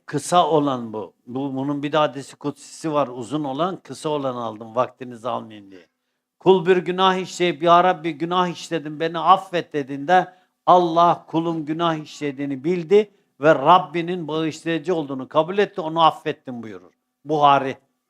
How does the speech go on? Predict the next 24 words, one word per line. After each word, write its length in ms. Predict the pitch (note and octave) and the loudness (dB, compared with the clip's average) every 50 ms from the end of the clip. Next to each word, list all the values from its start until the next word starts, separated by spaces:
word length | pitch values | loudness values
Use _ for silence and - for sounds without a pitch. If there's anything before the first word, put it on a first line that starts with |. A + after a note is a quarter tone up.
| _ _ _ _ _ _ _ _ _ _ _ _ _ - | _ _ _ _ _ _ _ _ _ _ _ _ _ -2
Bölüm 340 | C3+ D#3 E3 E3 E3+ E3 D3+ | 0 0 2 2 -2 -4 -4
Tevhid. 580 | - - D#3+ D#3 D#3 C3+ C#3 D#3 D#3 _ _ _ _ _ _ _ _ _ _ _ | -2 0 0 0 0 -2 -6 -10 -12 _ _ _ _ _ _ _ _ _ _ _
Hadisi 680 | - D3+ D3+ D3 D#3 D3+ - - D#3 D3 D3 C#3+ C3 A2+ | -4 -4 -4 -4 -8 -14 -10 -6 -6 -4 -4 -6 -8 -12
şerifte 440 | - - - D3 D3 C#3 - - D3+ | -14 -8 -6 -6 -6 -6 -8 -10 -12
otuz 300 | C3+ A#2+ _ C#3 C3 B2 | -12 -12 _ -18 -16 -14
beşinci 400 | C3 B2+ - - C3 B2+ A#2+ A#2+ | -14 -14 -14 -14 -16 -16 -10 -10
hadis-i 300 | A#2 G#2+ G2+ G2 _ - | -10 -10 -10 -16 _ -20
şerif. 240 | - G2+ F#2 E2+ _ _ _ _ _ _ _ _ _ _ _ _ - | -20 -20 -20 -20 _ _ _ _ _ _ _ _ _ _ _ _ -14
Bunun 240 | - F#3+ A3 A#3 A3 G#3 | -10 -6 -4 -4 -2 -2
uzunu 400 | F#3+ E3 D#3 G3 G#3+ A#3 A3+ G#3 | -4 -4 -2 -2 0 0 4 4
var. 260 | F#3+ G3 F#3+ - - _ _ _ _ _ _ _ | 4 2 2 -4 -16 _ _ _ _ _ _ _
Kütüb-i 320 | - D3+ - E3 D#3+ D#3+ | -18 -14 -12 -12 -12 -12
Sitte'de 520 | D3+ - E3+ E3 C#3 E3+ E3+ D3+ F3+ F3 D#3 | -12 -10 -10 -6 -2 -2 -2 0 -2 -2 -2
de 120 | E3 D3 | -2 -2
vardır. 360 | C#3+ C#3 C3 B2 C#3 C#3 C3+ | 0 -2 -4 -4 -10 -12 -10
Bu 220 | D3 D#3+ D#3+ D3 - _ _ _ _ _ _ _ | -8 -8 -10 -10 -12 _ _ _ _ _ _ _
hani 260 | - C3+ C#3+ D3 C#3+ D3 | -6 -4 -4 -4 -6 0
kul 260 | - F3 F#3 D#3+ - | 2 4 4 4 2
günah 300 | D3+ D#3 D#3 D#3 D3+ D3 | -4 -4 -2 -2 -4 -4
işledi. 540 | C#3+ - - - C#3+ B2 B2 D3+ D3+ D3+ _ _ _ _ - | -10 -14 -10 -10 -8 -8 -8 -10 -12 -12 _ _ _ _ 4
Almadım 500 | D3 E3+ F3+ F#3+ F#3+ E3 E3+ D#3+ D#3 D3 | 4 4 4 4 -2 -4 -4 -6 -6 -4
buraya 220 | D3+ D#3 D#3 D#3+ | -2 0 0 0
ama 280 | E3 E3+ E3 D#3 - _ | 0 0 -4 -6 -6 _
söyleyeyim. 560 | _ - - D3+ C#3+ C#3+ C#3+ D3 D3 C#3 D3 | _ -2 -2 -2 0 0 -2 -4 -6 -6 -10